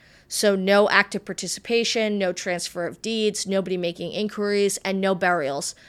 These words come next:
for at least seventy years. It's either seventy or seventy-five, I can't remember. That's a long time. So if you have a younger cemetery where you already have problems with neglect, that's going to definitely add into this.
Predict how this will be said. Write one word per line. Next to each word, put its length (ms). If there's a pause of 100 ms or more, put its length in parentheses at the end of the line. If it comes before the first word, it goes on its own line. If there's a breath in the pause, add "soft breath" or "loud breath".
(180 loud breath)
for 280
at 160
least 500
seventy 440
years. 380 (240)
It's 200
either 160
seventy 260
or 60
seventy-five, 440
I 80
can't 200
remember. 380 (1080)
That's 200
a 60
long 220
time. 360 (1400 soft breath)
So 160
if 120
you 140
have 120
a 120
younger 360
cemetery 640
where 200
you 260
already 260
have 360
problems 400
with 120
neglect, 640
that's 240
going 220
to 80
definitely 540
add 220
into 240
this. 420